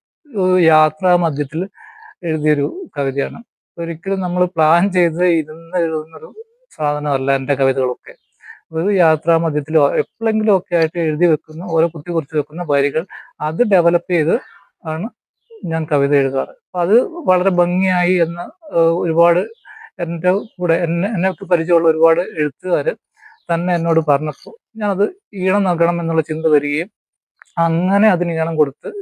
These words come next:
ചെയ്യുകയും ചെയ്തതാണ്. രണ്ടും YouTube-ൽ അത്യാവശ്യം നല്ല രീതിയിൽ റീച്ച് ആകുകയും നല്ല അഭിപ്രായങ്ങൾ ലഭിക്കുകയും ചെയ്തു.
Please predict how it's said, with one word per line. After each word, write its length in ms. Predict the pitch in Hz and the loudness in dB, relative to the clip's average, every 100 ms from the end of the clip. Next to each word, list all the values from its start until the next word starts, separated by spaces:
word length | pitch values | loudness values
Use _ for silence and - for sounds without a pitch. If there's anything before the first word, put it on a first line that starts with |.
| - | -10
ചെയ്യുകയും 300 | 156 147 143 | -4 -4 -2
ചെയ്തതാണ്. 260 | 139 135 - - - | -4 -6 -10 -18 -2
രണ്ടും 260 | 208 214 233 | 2 4 4
YouTube-ൽ 420 | 202 190 202 190 | 4 4 4 4
അത്യാവശ്യം 480 | 175 175 170 - 170 | 2 2 2 0 -4
നല്ല 160 | 156 | -2
രീതിയിൽ 320 | 151 151 156 269 _ 156 | 0 -2 -2 -6 _ -6
റീച്ച് 280 | 156 147 - | -4 -2 0
ആകുകയും 380 | 151 143 151 202 | 0 0 -2 -4
നല്ല 200 | 156 156 | -6 -4
അഭിപ്രായങ്ങൾ 680 | 147 147 - 143 147 143 151 _ - - - - | -4 -4 -6 -6 -4 -4 -6 _ -20 -20 -16 -6
ലഭിക്കുകയും 560 | 156 147 151 - 151 131 | 0 0 -2 -2 -2 -2
ചെയ്തു. 220 | 135 | -6